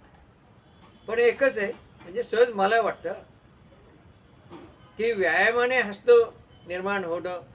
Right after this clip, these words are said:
हा एक त्याचा व्यायामाचाच भाग समजायचा, परंतु हसणं हे उत्स्फूर्त असावं लागतं, सहज असावं लागतं.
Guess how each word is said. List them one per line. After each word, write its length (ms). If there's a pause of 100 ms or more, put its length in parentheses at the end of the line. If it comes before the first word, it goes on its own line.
(920)
हा 100
एक 180
त्याचा 240
व्यायामाचाच 680
भाग 160
समजायचा, 520 (1700)
परंतु 320
हसणं 500 (680)
हे 220 (100)
उत्स्फूर्त 540
असावं 420
लागतं, 400 (520)
सहज 260
असावं 380
लागतं. 260